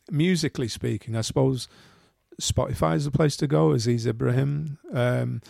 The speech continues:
and Aziz Ibrahim Music is where I'm on YouTube, um,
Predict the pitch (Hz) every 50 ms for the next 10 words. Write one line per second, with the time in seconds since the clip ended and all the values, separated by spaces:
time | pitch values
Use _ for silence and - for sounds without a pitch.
0 | - - _ - 143 135 131 113 127 143 139 131 139 143 123 120 117 127 120 117
1 | 117 120 131 135 135 123 127 120 - - 135 117 107 107 113 117 113 113 113 113
2 | 113 110 110 110 110 120 - - 120 113 120 123 123 - - - 117 113 104 104
3 | 104 - - - - _ - - - _ - - 123 120 117 117 117 117 117 113
4 | 113 113